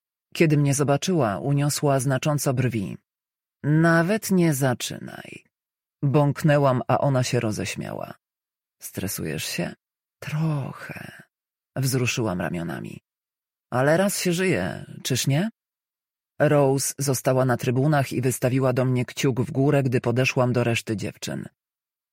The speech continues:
„Kiedy zaczynamy?” spytała Lucy, kierując swoje słowa do kapitanki. „Czekamy jeszcze na kapitana”, powiedziała Kate. W momencie, gdy odpowiedziała, wszystkie głowy skierowały się w kierunku męskiej szatni,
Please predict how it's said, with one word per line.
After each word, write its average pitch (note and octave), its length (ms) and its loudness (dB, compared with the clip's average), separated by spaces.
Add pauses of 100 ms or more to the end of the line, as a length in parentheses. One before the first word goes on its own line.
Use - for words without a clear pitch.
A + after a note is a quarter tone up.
(200)
„Kiedy D3 240 2
zaczynamy?” F#3+ 640 2 (680)
spytała B2 480 2
Lucy, B2 380 0
kierując B2+ 500 2
swoje A#2+ 300 0
słowa B2+ 320 2
do A#2+ 120 0
kapitanki. F2+ 800 -4 (760)
„Czekamy G#3 400 2
jeszcze D#3+ 280 4
na B2+ 120 0
kapitana”, - 640 -6 (480)
powiedziała B2+ 500 2
Kate. - 400 -8 (640)
W C#3+ 80 0
momencie, E3 480 4
gdy C#3 240 2
odpowiedziała, A2 1040 0
wszystkie - 460 -4
głowy D#3 300 0
skierowały D#3 520 2
się D#3 120 0
w - 80 -8
kierunku D3 380 2
męskiej C#3 460 0
szatni, C#3+ 500 2